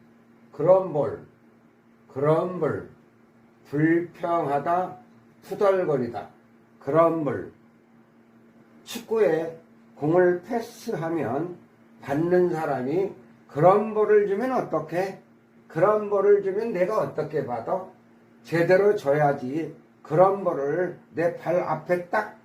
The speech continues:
볼을 줘야 내가 받을 수 있지. 그런 볼을 주면 어떻게? 그런 볼. 불평하다,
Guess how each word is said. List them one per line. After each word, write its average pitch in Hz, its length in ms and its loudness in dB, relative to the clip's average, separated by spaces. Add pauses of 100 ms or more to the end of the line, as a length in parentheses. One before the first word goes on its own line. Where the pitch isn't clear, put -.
(160)
볼을 160 300 -2
줘야 147 340 -2
내가 131 280 -4
받을 147 360 -8
수 147 120 -8
있지. 156 340 -8 (260)
그런 165 540 0
볼을 175 360 0
주면 175 220 -4
어떻게? 147 640 -6 (360)
그런 170 400 2
볼. 120 300 -8 (800)
불평하다, 170 1080 0